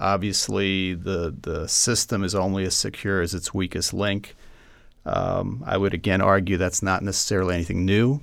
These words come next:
Uh, when, when following best practices, that is absolutely normally done. Uh, there are some, um, novel new variables that I O T introduces.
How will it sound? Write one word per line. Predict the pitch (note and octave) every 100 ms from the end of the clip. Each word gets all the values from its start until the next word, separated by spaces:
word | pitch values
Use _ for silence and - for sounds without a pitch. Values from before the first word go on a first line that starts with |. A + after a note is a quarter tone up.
| - -
Uh, | F2+ F2+ F2
when, | F2 F2+ F2 F#2
when | F#2 E2+ E2 -
following | - G#2+ G#2 G#2 G2
best | F#2 F#2+ -
practices, | - G2 F2 - G#2 A2+ G#2
that | - G2
is | G2 F#2+ - -
absolutely | - F2+ - G#2+ G2 F#2+
normally | F2+ F2+ F#2 F2+ F#2
done. | D#2+ F2+ G2+ C3 - - - - - - - -
Uh, | - G2+ G2+
there | A2
are | A#2 C3
some, | B2+ - A#2+ A#2 A#2 G#2+
um, | - G#2+ G#2 G2+ G2 F#2+ F#2+ - -
novel | G#2+ G2 G#2 A#2+ B2 A#2+ A#2 A2 - -
new | G2+ A2 A#2+
variables | G#2+ G#2 G2+ A2 A2+ A#2 A#2 B2 C3 - -
that | G2+ G2
I | G2 G2+
O | G2
T | G2 - G2
introduces. | F#2+ G2+ F#2+ G2+ C3 B2+ -